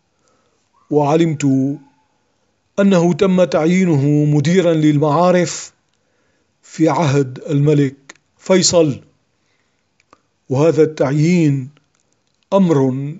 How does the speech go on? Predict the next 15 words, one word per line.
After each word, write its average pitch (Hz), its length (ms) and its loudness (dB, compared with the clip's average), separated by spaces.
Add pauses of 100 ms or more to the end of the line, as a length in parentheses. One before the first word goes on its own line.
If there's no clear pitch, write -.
(160)
لا 175 180 2
يقبله 175 760 0
العقل، 160 640 -2 (2500)
حيث 180 460 -2 (360)
لا 160 180 0
يمكن 170 680 -2 (200)
تخصيص 156 840 -4 (220)
رجل 160 600 0 (920)
يحمل 151 680 0
ما 143 180 -2
يحمل 160 760 0 (760)
من 143 180 0
هذا 143 720 -2
الفكر 165 600 -2
الرديء 180 760 0